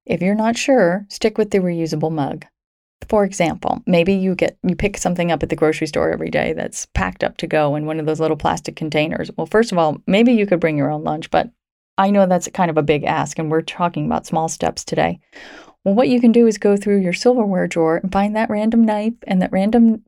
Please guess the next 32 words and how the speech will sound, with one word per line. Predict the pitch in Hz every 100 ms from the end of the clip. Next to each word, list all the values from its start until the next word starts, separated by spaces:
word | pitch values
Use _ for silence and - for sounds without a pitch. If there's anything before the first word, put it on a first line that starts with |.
| _ -
spoon | - - 247 214 208 220 233
and | 202
the |
random | 190 190 208 220
fork | 214 220 202 190 -
that | - 175
you | 180
don't | 190 202
really | 240 240
even | 220 202
kn-, | 202 196
know | 196 190 196
where | 185
they | 180
came | 170 202 208
from. | 180 175
They | 160
don't | 180
match | 185 180 180
anything | 175 170 170
else | 170 175
in | 170
your | 156 151
drawer, | 175 175 160
and | - 160
wrap | 151 175
'em | 226
up | 208 196 -
in | -
a | 151
paper | 175 180 240 240 233 _ - - - -
or | 175 156 147